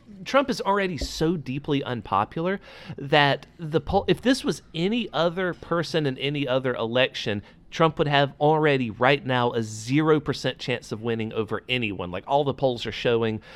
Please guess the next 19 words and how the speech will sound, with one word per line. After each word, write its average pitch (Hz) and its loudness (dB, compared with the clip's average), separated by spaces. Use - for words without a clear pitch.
that 127 2
more 135 4
than 151 -2
fifty 151 -4
percent 131 -4
of 123 -2
people 143 -6
who 139 -6
vote 120 -2
have 127 2
already 139 0
said 131 2
they 120 2
will 123 0
never 110 2
vote 123 0
for 113 -8
this - -10
guy. 101 2